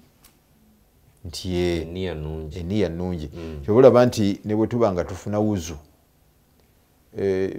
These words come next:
Speaker 1: ne bw'obeera ku nnyanja, mazzi mangi. Nnyanja okugiggyako akacupa ka mineral water oba akadomola,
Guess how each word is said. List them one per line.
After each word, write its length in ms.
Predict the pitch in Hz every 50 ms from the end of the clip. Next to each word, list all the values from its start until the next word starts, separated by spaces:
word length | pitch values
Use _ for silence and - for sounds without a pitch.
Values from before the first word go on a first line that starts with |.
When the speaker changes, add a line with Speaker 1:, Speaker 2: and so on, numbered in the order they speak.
| 104 104
Speaker 1:
ne 140 | 101 101 101
bw'obeera 360 | 98 107 104 98 107 104 107
ku 140 | 104 - - 85
nnyanja, 540 | 78 78 82 85 85 85 82 73 69 - - - _ _ _ _ _ _ _ _ _ _ _ _ _ _ _ _ _ _ _ _ _ _ _ _ _ _ _ _ _ _ _ _ _ _ -
mazzi 280 | 110 120 101 - 85
mangi. 480 | 76 67 65 73 76 76 76 - - - _ _ _ _ _ _ _ _ _ _ _ _ _ _ _ _ _ _ -
Nnyanja 240 | 110 120 143 139 120
okugiggyako 500 | 98 90 113 117 127 117 113 110 107 120
akacupa 560 | 107 - - 87 - 87 - - 98 101 98
ka 140 | - - 101
mineral 320 | 95 98 98 95 98 98
water 300 | 95 98 98 95 - -
oba 180 | 80 92 98 104
akadomola, 580 | 98 - 95 85 78 85 78 78 78 76 76